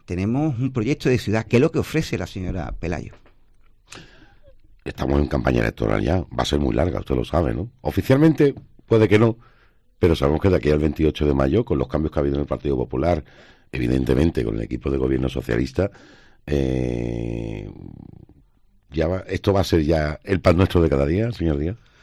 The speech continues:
Speaker 1: Bueno, eh, yo creo que lo que hay que hacer es una oposición responsable y hacer un ejercicio por parte del gobierno, eh, de manera eficaz y eficiente, como lo estamos haciendo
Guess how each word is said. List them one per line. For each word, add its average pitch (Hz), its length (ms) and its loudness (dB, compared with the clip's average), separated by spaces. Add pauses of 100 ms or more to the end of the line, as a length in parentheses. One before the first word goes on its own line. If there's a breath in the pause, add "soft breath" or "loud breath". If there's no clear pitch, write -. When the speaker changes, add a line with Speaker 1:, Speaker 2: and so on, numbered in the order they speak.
(240 soft breath)
Speaker 1:
Bueno, 165 480 6
eh, 107 360 4
yo 95 200 0
creo 107 240 2
que 143 80 2
lo 135 100 2
que 104 80 -2
hay 92 60 -2
que 113 80 -2
hacer 101 220 -4
es 113 60 -2
una 127 560 -2 (260)
oposición 98 640 -4
responsable 170 760 -2 (540 soft breath)
y 95 140 -4
hacer 90 680 -4
un 95 360 -6 (340 soft breath)
ejercicio 98 840 -4 (840)
por - 140 -20
parte 82 280 -8
del 98 180 0
gobierno, 147 600 2 (500 soft breath)
eh, 90 120 -6
de 80 120 -6
manera 78 280 -6
eficaz 107 520 -2
y 131 80 -2
eficiente, 120 720 0
como 113 200 2
lo 80 60 0
estamos 92 340 -2
haciendo 120 640 2